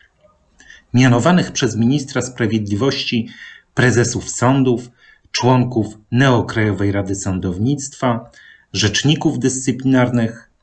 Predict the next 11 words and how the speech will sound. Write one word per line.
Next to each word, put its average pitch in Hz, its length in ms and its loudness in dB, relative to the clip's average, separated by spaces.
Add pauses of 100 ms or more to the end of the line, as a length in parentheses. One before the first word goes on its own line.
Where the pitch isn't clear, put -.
(140)
sądów 117 480 0
powszechnych, 107 760 -4 (380)
osoby - 380 0
zasiadające 113 760 0
w - 80 -6
tak - 180 -6
zwanej 98 520 -2
Izbie 147 340 2
Dyscyplinarnej 123 920 -2
Sądu 120 340 -2
Najwyższego 113 880 -2